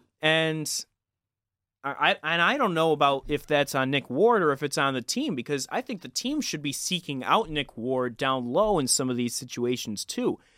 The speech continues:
especially against other bigs. Maybe if those other bigs are beating you up down low,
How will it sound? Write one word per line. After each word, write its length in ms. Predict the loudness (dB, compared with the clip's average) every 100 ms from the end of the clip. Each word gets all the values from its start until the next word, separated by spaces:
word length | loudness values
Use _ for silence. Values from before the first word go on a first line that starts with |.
| _ -8
especially 800 | -8 -2 -2 -2 -2 -2 -2 -4 _ _ _ _
against 460 | -4 0 2 0 2
other 240 | 2 2
bigs. 400 | 2 4 4 2
Maybe 280 | 0 2 2
if 100 | 2
those 200 | 2 4
other 180 | 4 4
bigs 320 | 4 2 2
are 60 | -2
beating 300 | 0 0 0
you 140 | 2
up 180 | 2 2
down 260 | 2 2
low, 300 | 2 2 2